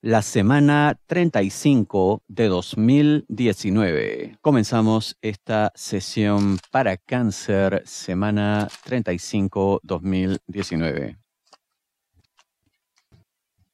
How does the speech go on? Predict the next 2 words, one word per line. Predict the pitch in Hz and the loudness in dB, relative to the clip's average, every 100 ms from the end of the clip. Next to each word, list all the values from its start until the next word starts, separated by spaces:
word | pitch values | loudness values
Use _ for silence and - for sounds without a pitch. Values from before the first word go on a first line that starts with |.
| _ _ _ _ _ _ _ _ _ _ _ _ _ _ _ _ _ | _ _ _ _ _ _ _ _ _ _ _ _ _ _ _ _ _
Trabajo, | 165 147 117 - 120 | 2 2 2 2 2
profesión. | - 127 117 101 - 90 80 76 | 2 -4 -4 -2 0 0 -2 -6